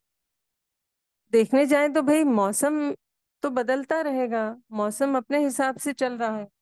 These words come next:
है ना? अगर मैं उसको समझ लूंगी कि भाई मौसम तो बदलेगा ही, मौसम तो चेंज होता रहेगा, तो मैं,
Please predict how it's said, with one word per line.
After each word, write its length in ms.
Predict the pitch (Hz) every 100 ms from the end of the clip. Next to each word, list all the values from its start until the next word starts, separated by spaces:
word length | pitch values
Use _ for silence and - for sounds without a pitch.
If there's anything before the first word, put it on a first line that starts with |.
| _ 214
है 60 |
ना? 120 | 262 320 _ _ _ _ _ _
अगर 220 | 226 254
मैं 180 | 269 269
उसको 300 | 277 269 294
समझ 380 | 285 254 302 285
लूंगी 440 | 269 240 226 220
कि 500 | 233 _ 247 233 - _
भाई 140 | 240 247
मौसम 440 | 214 208 240 240
तो 100 | 262
बदलेगा 460 | 247 247 302 302 294
ही, 240 | 269 254
मौसम 500 | 226 226 226 240 233
तो 300 | 247 240 233 _
चेंज 300 | 240 247 254
होता 260 | 262 302 302
रहेगा, 420 | 269 233 220 233 _ _ _ _ _ _
तो 80 | 302
मैं, 460 | 277 262 262 277